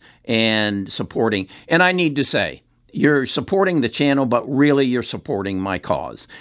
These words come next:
And that is to keep my daughter's memory alive and to help find a cure for cancer. And if you can find three dollars and ninety-nine cents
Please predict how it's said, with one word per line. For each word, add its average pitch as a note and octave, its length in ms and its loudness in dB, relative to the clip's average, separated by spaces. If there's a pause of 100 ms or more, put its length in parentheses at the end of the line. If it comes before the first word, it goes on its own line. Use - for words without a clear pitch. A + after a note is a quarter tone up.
And F#2 180 0
that G#2+ 220 4
is A2 200 -2
to - 100 -14
keep A#2 200 0
my F#2+ 220 -4
daughter's A2+ 500 0
memory A#2 400 0
alive B2 540 0 (260)
and G2 160 -2
to F#2+ 60 -4
help G2 240 -2
find G2 300 -4
a F#2+ 40 -6
cure E2 320 -6
for - 180 -12
cancer. - 480 -6 (240)
And G2 220 2
if F2+ 180 0 (160)
you A2+ 280 6
can D#3 180 2
find C3 380 0
three C3 240 -2
dollars A2+ 400 0
and G2+ 120 -6
ninety-nine G#2+ 640 -2
cents F#2+ 380 -4